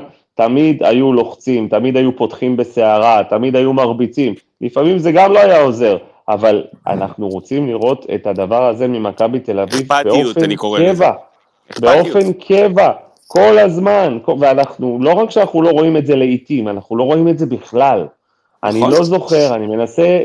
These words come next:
Speaker 1: ל-, לגולל אחורה, אני לא זוכר איזה משחק באמת, עלינו באטרף, ואתם יודעים מה, אולי בגמר גביע הטוטו, בסדר, היינו באמת נחושים, והייתה מוטיבציה, ורצינו לקחת את הגביע הזה.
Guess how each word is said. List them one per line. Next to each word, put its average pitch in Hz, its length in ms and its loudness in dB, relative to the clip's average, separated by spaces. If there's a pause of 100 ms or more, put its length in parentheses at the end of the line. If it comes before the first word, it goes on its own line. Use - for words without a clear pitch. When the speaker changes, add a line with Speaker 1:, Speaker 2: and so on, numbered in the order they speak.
Speaker 1:
ל-, 120 260 0
לגולל 127 380 2
אחורה, 107 600 -2
אני 107 200 -6
לא 143 140 0
זוכר 147 500 -2
איזה 147 240 0
משחק 127 460 -2 (100)
באמת, 117 560 -2 (460)
עלינו 151 420 0
באטרף, 165 800 0
ואתם 113 560 -4
יודעים 180 260 -2
מה, 196 100 0
אולי 156 260 2
בגמר 147 300 2
גביע 127 280 -2
הטוטו, 107 380 -4
בסדר, 98 480 -4
היינו 120 300 -4
באמת 110 320 -4
נחושים, 156 680 -4 (400)
והייתה 101 260 0
מוטיבציה, 156 920 0
ורצינו 113 400 -2
לקחת 123 360 -2
את - 60 -4
הגביע 104 460 -2
הזה. 92 240 -4